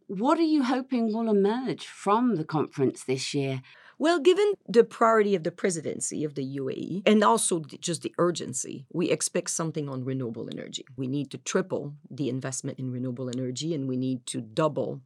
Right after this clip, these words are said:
Speaker 2: energy efficiency. Something on fossil fuel, because it is a fossil fuel <laughs> based country. We also hope there will be a mandate to start exploring these issues on trade that can slow down the transition.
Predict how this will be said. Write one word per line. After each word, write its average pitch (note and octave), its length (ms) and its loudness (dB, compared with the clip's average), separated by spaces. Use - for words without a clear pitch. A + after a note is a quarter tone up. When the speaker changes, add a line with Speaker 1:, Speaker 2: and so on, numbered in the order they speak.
Speaker 2:
energy B2+ 360 -6
efficiency. - 600 -6
Something G3 800 2
on C#3+ 180 -4
fossil C3 420 -8
fuel, D3 360 -4
because D3 560 -2
it C3+ 120 0
is C#3+ 200 -2
a C#3 60 -2
fossil C#3 380 -6
fuel C#3 240 -2
<laughs> G3 180 6
based F3 300 2
country. F3 460 2
We A3+ 180 4
also A#3+ 460 6
hope G#3 240 4
there F#3+ 140 4
will F3+ 140 2
be F3 500 0
a D#3+ 580 4
mandate F#3+ 480 2
to E3+ 100 -6
start - 300 -2
exploring G3 600 -2
these D3 180 -4
issues C#3 380 -6
on C3+ 120 -6
trade C#3 320 -6
that - 240 -8
can D3+ 220 -2
slow D3 320 -2
down C#3 320 -6
the C3+ 80 -8
transition. C3+ 720 -8